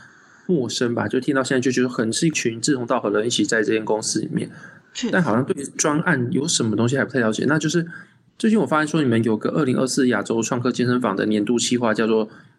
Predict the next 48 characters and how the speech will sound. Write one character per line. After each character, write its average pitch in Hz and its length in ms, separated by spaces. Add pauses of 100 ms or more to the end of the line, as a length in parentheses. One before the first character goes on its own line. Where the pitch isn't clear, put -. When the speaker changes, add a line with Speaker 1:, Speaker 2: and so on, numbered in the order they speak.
Speaker 1:
抽 135 200
象 127 220
频 101 220
率 110 100
吧， - 140
还 - 160
是 175 120
你 135 80
直 123 120
接 127 40
跟 139 80
我 - 20
们 113 60
介 117 100
绍 113 60
说 113 140
这 - 140
个 120 100
东 113 180
西， 113 280 (420)
你 143 80
们 131 100
这 170 60
个 180 60
年 123 200
度 131 140
计 131 160
划 123 160
它 127 80
大 127 160
概 120 140
内 123 220
容 104 180
是 123 100
什 - 180
么 - 120
东 104 180
西？ - 280 (140)
Speaker 2:
这 240 120
没 190 80
有 120 80
问 110 120
题， 117 140
这 110 140
没 87 60
有 73 40
问 - 140
题。 - 160